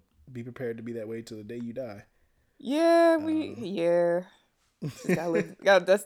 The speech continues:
Speaker 2: that's the life I gotta live. But anyway, <laughs> continue on.
Speaker 1: I just want them to get one before Stephen A dies. Um,
Speaker 2: Mm-hmm.
Speaker 1: that would be a good day. That would, that would be, I would like to see that day. Um,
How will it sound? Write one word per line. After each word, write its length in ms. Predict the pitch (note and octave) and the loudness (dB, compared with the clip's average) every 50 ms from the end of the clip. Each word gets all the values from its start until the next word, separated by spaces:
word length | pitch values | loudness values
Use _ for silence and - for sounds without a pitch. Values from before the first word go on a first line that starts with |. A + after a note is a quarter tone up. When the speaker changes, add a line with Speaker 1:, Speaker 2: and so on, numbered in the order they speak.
| - _ | -8 _
Speaker 2:
that's 160 | - G#3+ A3 - | -2 -2 0 2
the 60 | F#3+ | 4
life 160 | E3 D#3 F3 E3+ | 4 4 4 2
I 80 | C#3+ | 0
gotta 160 | D3 C#3+ D3 | -2 -2 -2
live. 220 | D3 C#3+ B2 D#3+ - | -2 -2 -2 -2 2
But 80 | - - | 4 6
anyway, 320 | C4 B3 G#3 E3+ D#3 F3+ | 8 8 8 6 4 4
<laughs> 20 | G3+ | 2
continue 520 | - - D4 - - - C4+ B3+ A3 G#3+ | 0 -8 -10 -4 -2 -2 0 2 2 4
on. 240 | G3+ F#3+ F#3 G#3+ C#4+ F#4+ | 4 4 4 2 0 2
Speaker 1:
I 80 | - A#3 | 2 2
just 160 | A#3 A#3+ A3+ G#3+ | 2 2 0 0
want 160 | G3 F#3 E3 | 0 0 0
them 100 | D#3 D#3 | 0 -2
to 60 | D3 | 0
get 160 | D3 C#3 B2 | 0 0 0
one 220 | A#2 C3 C#3 C3+ C3+ | 0 0 -2 -4 -4
before 340 | C3 B2 - C#3 C3+ C3+ | -6 -6 -4 -2 -2 -2
Stephen 400 | B2+ - - C#3 C3+ B2+ C3 B2 | -4 -4 -4 -4 -4 -4 -4 -6
A 120 | B2 A#2+ A#2 | -6 -6 -6
dies. 520 | A2+ A2 A2 A2 G#2+ A2 A2 - - - - _ _ _ | -8 -8 -8 -10 -10 -10 -10 -12 -14 -16 -18 _ _ _
Um, 420 | A2+ A2+ A2+ A2 G#2+ G#2+ G#2 A2 - _ _ | -14 -14 -12 -12 -14 -14 -16 -18 -20 _ _
Speaker 2:
Mm-hmm. 240 | G3+ G3 F3 C3 - - _ _ _ _ _ _ _ _ _ _ _ - | -8 -8 -8 -10 -16 -20 _ _ _ _ _ _ _ _ _ _ _ -8
Speaker 1:
that 100 | B2+ A#2+ | -8 -8
would 100 | A#2+ A#2 | -6 -8
be 120 | A#2 A2+ | -10 -10
a 20 | G#2+ | -10
good 220 | G#2 A2 G2+ G2 | -12 -14 -14 -14
day. 220 | G2+ G2 F#2+ G2 - _ | -16 -16 -16 -18 -18 _
That 120 | A2+ A2 | -14 -14
would, 140 | A2 G#2 G2 | -12 -12 -14
that 100 | G#2+ G#2 | -14 -14
would 140 | G2+ F#2+ F#2 | -14 -14 -16
be, 180 | - G2 F#2+ | -16 -16 -14
I 60 | F#2+ G#2 | -14 -14
would 100 | G2 G2 | -14 -16
like 160 | F#2+ G2 - | -18 -18 -18
to 80 | G2+ | -18
see 140 | F#2+ - - | -18 -18 -16
that 200 | - G2+ G2+ - | -16 -18 -18 -16
day. 220 | - F#2+ G2 - _ _ _ _ _ _ _ _ _ _ _ _ _ _ _ _ _ _ _ - | -16 -16 -16 -18 _ _ _ _ _ _ _ _ _ _ _ _ _ _ _ _ _ _ _ -10
Um, 480 | C3 C3+ C3+ C3 B2+ B2 A#2+ A#2+ A#2+ | -8 -6 -4 -4 -4 -4 -6 -8 -10